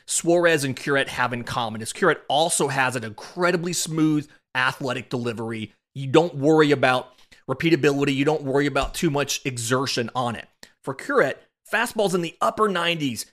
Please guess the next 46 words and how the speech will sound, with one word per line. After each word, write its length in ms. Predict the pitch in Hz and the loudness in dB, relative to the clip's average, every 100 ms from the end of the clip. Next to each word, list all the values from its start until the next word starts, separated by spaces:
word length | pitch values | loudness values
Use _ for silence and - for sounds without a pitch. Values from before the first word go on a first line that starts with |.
| _ _ | _ _
really 220 | 165 220 | -2 -2
good 160 | 208 190 | -2 -2
carry, 360 | 208 190 190 185 | 0 2 2 0
flat 440 | - 170 190 190 | -10 -6 -4 0
vertical 300 | 180 180 165 | 2 2 2
approach 360 | 160 156 143 156 | 0 0 0 0
angle, 460 | 135 131 127 - _ _ _ _ _ _ _ _ _ _ - | -2 0 -2 -4 _ _ _ _ _ _ _ _ _ _ -10
sliders 540 | - - 175 196 175 | -6 -2 2 4 4
in 60 | 165 | 4
the 100 | 160 | 2
upper 260 | 156 165 | 0 0
eighties 260 | 143 143 139 | -2 0 -2
with 120 | 127 | -4
two 160 | - 135 | -4 -4
plane 320 | - 117 113 | -4 -6 -4
break, 420 | 123 135 131 - _ _ - | -2 0 0 -4 _ _ -4
and 160 | 165 170 | 0 4
then 260 | 185 175 147 _ _ _ _ _ - _ - | 4 4 0 _ _ _ _ _ -20 _ -2
changeup 400 | 285 349 349 277 | 0 2 0 0
exists, 600 | 175 127 214 - - - | 0 4 4 2 -6 -6
technically, 600 | - 277 311 - 320 311 - | -2 -2 -4 -10 -8 -8 -4
needs 320 | 196 185 - | -2 -2 -4
to 380 | - 180 175 170 | -2 2 2 2
throw 160 | 165 165 | 4 4
it 60 | 165 | 4
a 20 | |
lot 180 | 180 180 | 2 4
more, 240 | 175 175 | 4 4
get 160 | 151 135 | 4 -2
it 80 | |
a 20 | 127 | 0
little 160 | 131 | -2
bit 180 | 123 123 | -2 0
better, 280 | 160 160 170 | 2 4 4
and 100 | 180 | 4
he 40 | |
dropped 320 | 123 135 151 | 2 0 -2
the 60 | - | -4
curveball 420 | - 139 123 107 | -2 0 0 -4
completely. 360 | - 104 123 92 | -4 -10 -10 -10
We'll 100 | 92 | -10
see 120 | 131 | -8
if 80 | 117 | -6
that 140 | 101 | -8
comes 180 | 117 104 | -8 -8
back. 320 | 104 90 - | -6 -6 -8